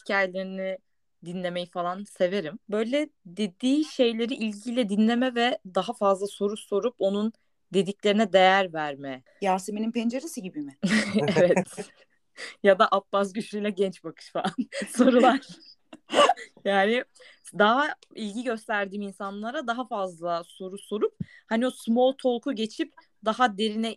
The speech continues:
Speaker 1: inip onun hikayesini daha çok öğrenmeye ve verdiği yanıtları da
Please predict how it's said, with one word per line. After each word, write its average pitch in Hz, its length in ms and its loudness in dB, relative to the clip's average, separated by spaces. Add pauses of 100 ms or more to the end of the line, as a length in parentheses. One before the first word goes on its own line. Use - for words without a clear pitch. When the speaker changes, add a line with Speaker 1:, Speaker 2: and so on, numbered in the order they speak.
Speaker 1:
inip 202 300 -6
onun 202 260 -4
hikayesini 208 580 2
daha 190 160 4
çok 196 220 -8
öğrenmeye 180 540 -2
ve 220 200 -2 (360)
verdiği 196 360 0
yanıtları 214 560 -6
da 240 260 0